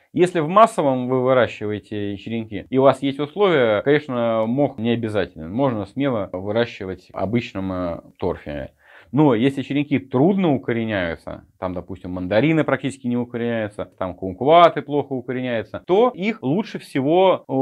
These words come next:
будет укоренять, э, в мху. А вот мейер, он хорошо укореняется, поэтому, в принципе, там и там везде укоренился. И, в принципе, выпадов практически нету.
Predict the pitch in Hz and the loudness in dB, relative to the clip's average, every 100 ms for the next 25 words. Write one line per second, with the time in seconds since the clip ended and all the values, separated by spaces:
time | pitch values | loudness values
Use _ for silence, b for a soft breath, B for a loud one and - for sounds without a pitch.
0 | 131 127 170 190 - - 131 135 123 120 | 0 0 -2 -2 -6 -12 -2 0 0 0
1 | 139 180 175 156 143 139 135 123 104 - | 0 0 -4 -4 0 2 2 2 -2 -6
2 | 101 117 139 247 254 247 - 107 117 117 | 0 0 2 2 2 0 -2 2 2 2
3 | 139 127 127 135 113 110 120 120 - 117 | -4 -2 2 2 0 -2 -2 -2 0 -4
4 | 113 147 226 185 - 135 135 117 107 139 | -2 -4 -4 -6 -4 -6 -4 -8 -6 -8
5 | 139 - - 123 98 120 98 92 98 90 | -8 -12 -6 -6 -4 -6 -6 -6 -6 -8
6 | 98 92 92 80 - - - - 95 104 | -10 -8 -8 -10 -14 -20 -20 -14 -10 -8
7 | 92 127 127 _ 101 110 107 95 - 87 | -6 -6 -8 _ -8 -6 -8 -12 -12 -10
8 | 107 - _ 92 80 - | -10 -12 _ -12 -10 -14